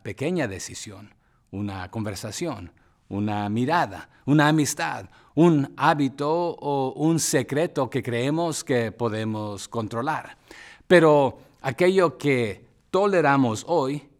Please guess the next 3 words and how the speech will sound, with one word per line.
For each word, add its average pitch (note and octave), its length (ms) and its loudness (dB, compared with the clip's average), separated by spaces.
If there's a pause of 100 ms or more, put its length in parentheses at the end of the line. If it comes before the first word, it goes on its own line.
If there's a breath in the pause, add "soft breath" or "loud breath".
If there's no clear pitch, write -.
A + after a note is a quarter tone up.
(320)
puede C#3 240 2
terminar A#2 800 -4 (200)
dominándonos G#2 1000 -4